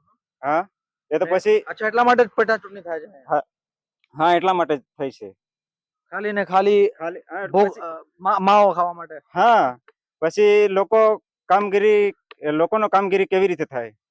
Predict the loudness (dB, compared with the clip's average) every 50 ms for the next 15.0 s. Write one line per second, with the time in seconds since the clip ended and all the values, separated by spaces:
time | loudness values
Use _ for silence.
0 | _ _ _ _ _ _ -20 -14 -6 -2 -2 0 0 0 0 0 2 2 2 2
1 | 0 0 0 2 2 2 0 0 -2 -4 -6 -8 -6 -2 -2 -2 -2 -4 -6 -6
2 | -4 -4 -4 -2 -4 -6 -6 -4 -2 -4 -4 -2 -2 -2 -2 -2 -4 -8 -16 _
3 | _ _ _ _ _ _ _ _ _ _ _ _ _ _ _ -8 -8 -8 -8 -8
4 | _ _ _ _ _ _ _ _ _ _ _ _ _ _ _ _ _ -20 -16 -16
5 | -14 -12 -10 -6 -4 -4 -2 -2 -2 -2 0 -2 -2 0 -2 -2 -4 -4 -4 -2
6 | -2 -2 -2 -6 -10 -14 -16 -20 -6 -2 -2 0 2 2 0 0 0 -2 -2 -2
7 | -2 -4 -4 -6 -10 -10 -14 -16 _ _ _ _ _ _ _ _ _ _ _ _
8 | _ -14 -12 -10 -10 -12 -8 -6 -4 -2 -2 -2 -2 -2 -2 -2 -2 -4 0 0
9 | 0 0 0 -2 -4 -4 -4 -6 -6 -6 -6 -6 -2 -2 -2 -2 -2 -4 -8 -8
10 | -8 -8 -6 -6 -6 -8 -10 -8 -6 -6 -4 -4 -4 -4 -4 -6 -8 -12 -18 _
11 | _ _ _ _ _ _ _ _ _ _ _ _ _ _ -20 -20 -20 _ -10 -8
12 | -2 0 0 2 2 2 2 0 0 0 0 0 0 0 0 -2 -2 -2 -4 -4
13 | -2 -4 -4 -4 -4 -4 -4 -4 -4 -4 -4 -2 -2 -2 -2 -6 -10 -8 -4 -4
14 | -4 -4 -4 -6 -4 -4 -4 -4 -2 -4 -6 -6 -4 -2 -2 0 0 -2 -4